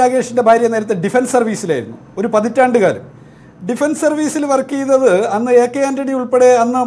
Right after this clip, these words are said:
മന്ത്രിയായിരുന്ന സമയത്ത് ഒക്കെയാണ്. അത് ആ ശുപാർശ കത്തിൻ്റെ അടിസ്ഥാനത്തിലാണെന്നാണ് ഇവർ പറയുന്നത്. പിന്നീട് അസിസ്റ്റന്റ് പ്രൊഫസറായി വന്നു, പിന്നീട് സർവകലാശാലയുടെ എഡ്യൂക്കേ-, വിദ്യാഭ്യാസ വിദ്യാർത്ഥി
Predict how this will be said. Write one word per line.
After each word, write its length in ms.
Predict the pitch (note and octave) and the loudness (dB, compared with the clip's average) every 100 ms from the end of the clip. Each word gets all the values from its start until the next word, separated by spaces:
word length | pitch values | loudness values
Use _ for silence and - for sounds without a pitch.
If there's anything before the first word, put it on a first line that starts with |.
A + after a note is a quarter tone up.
| A3+ | -2
മന്ത്രിയായിരുന്ന 520 | A3+ B3+ B3 B3 A#3+ A3 | -2 2 2 2 -2 -4
സമയത്ത് 400 | A3+ A3 A#3 A3+ A3 G#3 | -4 -4 -2 -2 -2 -6
ഒക്കെയാണ്. 420 | G3+ G#3+ F3+ F#3 C#4+ - - - - - C#4 | -2 0 0 -2 -6 -12 -20 -20 -18 -4 -2
അത് 140 | D#4+ D4 A#3+ - - - A#3+ | 4 6 6 4 -6 -6 2
ആ 20 | B3 B3 | 2 2
ശുപാർശ 320 | A#3+ C4+ C4+ C#4 | 2 2 2 -2
കത്തിൻ്റെ 260 | C4 C#4 C4+ | -2 -2 0
അടിസ്ഥാനത്തിലാണെന്നാണ് 840 | C4 - C4+ C4 B3+ B3 C4 B3+ C4+ | 0 0 0 0 2 2 2 0 2
ഇവർ 120 | A#3+ A#3+ | 2 4
പറയുന്നത്. 400 | B3 B3 B3 B3 B3+ - _ _ _ - | 4 2 2 -4 -6 -20 _ _ _ -8
പിന്നീട് 340 | B3+ D4 D4+ D4 | -4 0 2 4
അസിസ്റ്റന്റ് 380 | A#3 A#3+ D4 C#4+ | 2 0 -4 0
പ്രൊഫസറായി 420 | C4+ C4 C4+ B3+ G#3+ | 2 2 2 2 2
വന്നു, 220 | G3+ B3 D4+ - _ _ C#4 | 0 -4 -6 -12 _ _ -6
പിന്നീട് 360 | D4+ D#4+ D4 C4+ - | 0 2 2 0 0
സർവകലാശാലയുടെ 960 | B3 C#4 C#4 C4+ B3+ B3+ C4 B3+ B3 A#3+ A#3 A#3 - - | 0 2 2 2 2 2 2 2 4 6 4 -2 -10 -4
എഡ്യൂക്കേ-, 320 | A3 C4 B3 G#3+ | -4 -4 -8 -10
വിദ്യാഭ്യാസ 540 | G3+ B3+ B3+ C4 A#3 - | -2 0 2 0 0 -4
വിദ്യാർത്ഥി 380 | G3+ C4 B3+ | 0 0 0